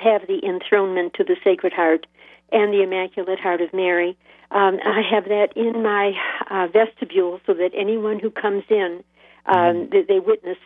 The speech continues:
Speaker 1: that. And some people ask me about it and some don't. And so, you know, it's, it's a private thing, but it's very special. And then Eucharistic adoration is extremely important to me with the soul of Christ,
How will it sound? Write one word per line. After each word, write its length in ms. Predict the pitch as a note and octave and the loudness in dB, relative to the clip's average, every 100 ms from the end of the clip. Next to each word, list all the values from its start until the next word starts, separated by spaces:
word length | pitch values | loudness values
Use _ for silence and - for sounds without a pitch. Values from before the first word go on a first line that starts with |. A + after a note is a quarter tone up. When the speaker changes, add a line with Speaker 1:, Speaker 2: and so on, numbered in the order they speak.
| - | -2
Speaker 1:
that. 320 | F3 E3 - - _ - | -2 -2 -10 -16 _ -4
And 400 | G3+ G3+ G3 F#3+ - _ _ - - A3 | 0 0 0 -6 -12 _ _ -18 -10 0
some 160 | C4 A#3 | 0 0
people 260 | C4 A#3+ A3+ | -2 -2 -2
ask 340 | - G#3 - | -2 -4 -4
me 100 | G#3+ | -4
about 280 | F#3+ F3+ F#3 | -4 -6 -6
it 100 | F#3+ | -8
and 80 | - - | -8 -6
some 180 | F#3 | -4
don't. 320 | F#3+ F3 E3+ - | 0 0 -2 -12
And 100 | - _ | -20 _
so, 260 | F#3 E3+ E3 | 2 2 -2
you 140 | - F#3 | -6 -6
know, 160 | - | -2
it's, 180 | G#3 - - - | -2 -4 -18 -16
it's 180 | - - | -12 0
a 140 | F#3 E3+ | 2 2
private 480 | - F#3+ G3 A#3+ | 2 0 0 0
thing, 300 | - A#3+ B3 - _ _ | 0 -2 -2 -10 _ _
but 240 | - F#3+ - | -4 -2 -2
it's 240 | A3 F#3+ F3+ | -2 -2 2
very 260 | F3 E3+ - | 2 2 0
special. 480 | F#3+ F#3 - F#3 - _ - - - | -2 -2 -4 -8 -8 _ -20 -16 -2
And 100 | G3+ | 0
then 160 | G3 | 2
Eucharistic 560 | A3 A#3 A3 G3+ G#3 G3+ | 0 -2 -2 -2 -4 2
adoration 720 | F#3+ F#3 F#3 F#3 - F#3 - - | 2 2 2 0 -2 -6 -8 -10
is 160 | G3 - - - _ | -10 -10 -18 -18 _
extremely 560 | - - G3 F#3+ F#3 F3+ | -14 -8 -2 0 0 -2
important 500 | F3+ - F#3 F#3 F3 | -2 2 2 2 -6
to 60 | - | -4
me 260 | F#3 F3+ F3+ _ _ - | -2 -4 -6 _ _ 0
with 200 | F#3+ G3+ | 0 0
the 100 | G3 - | -6 0
soul 400 | G#3+ G3+ G#3 G#3+ - | 2 2 2 -2 -4
of 180 | G3 - | -6 -2
Christ, 340 | - E3+ F3 | 0 0 -2